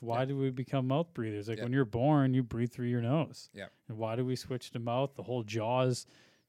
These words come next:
Speaker 1: taking different shape and
Speaker 2: Yeah, it's
Speaker 1: everything. We
Speaker 2: crazy.
Speaker 1: eat soft food. Like, again, you're getting weak.
Speaker 2: Yeah.
Speaker 1: Just, like,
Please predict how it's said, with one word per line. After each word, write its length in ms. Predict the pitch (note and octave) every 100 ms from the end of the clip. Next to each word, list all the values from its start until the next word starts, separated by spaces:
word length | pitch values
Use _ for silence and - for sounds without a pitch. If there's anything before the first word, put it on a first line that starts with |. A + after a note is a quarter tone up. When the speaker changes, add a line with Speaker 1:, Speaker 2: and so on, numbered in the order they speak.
| _ -
Speaker 1:
taking 360 | B2+ B2+ C3
different 380 | A#2+ C3+ - B2+
shape 420 | - B2+ B2 C3
and 100 | C#3
Speaker 2:
Yeah, 60 | C3
it's 100 | C3
Speaker 1:
everything. 400 | C3 - C3 C3+
We 120 | B2+
Speaker 2:
crazy. 100 | B2
Speaker 1:
eat 80 | C3
soft 440 | - C3+ A#2 A#2+
food. 560 | - - B2 C3 C3+ C3+
Like, 220 | B2 A2+ _ _ B2+
again, 380 | A#2 D3+ C#3+
you're 100 | C3
getting 420 | A#2+ B2 B2 A#2+ G#2+
weak. 460 | B2+ D#3+ - - _ _
Speaker 2:
Yeah. 200 | G#2+ G2
Speaker 1:
Just, 240 | B2 G2+
like, 200 | C3 C3